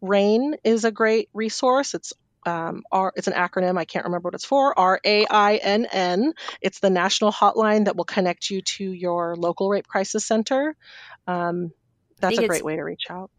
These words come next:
Speaker 2: Yes, I think it's Rape and Incest National Network.
Speaker 1: Thank you. Thank you.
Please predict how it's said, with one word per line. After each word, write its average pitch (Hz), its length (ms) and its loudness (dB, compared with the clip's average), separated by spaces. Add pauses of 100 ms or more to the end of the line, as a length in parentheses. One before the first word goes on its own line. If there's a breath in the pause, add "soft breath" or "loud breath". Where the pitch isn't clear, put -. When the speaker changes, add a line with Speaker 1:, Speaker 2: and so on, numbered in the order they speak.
Speaker 2:
Yes, 196 380 -4
I 208 60 -4
think 247 220 -2
it's 226 200 -2
Rape 208 320 -2 (100)
and 196 420 -4
Incest 190 880 -4 (540 soft breath)
National 185 800 -2
Network. 165 640 -6 (200)
Speaker 1:
Thank 202 300 2
you. - 100 -10 (220)
Thank 190 260 -6
you. 214 160 -10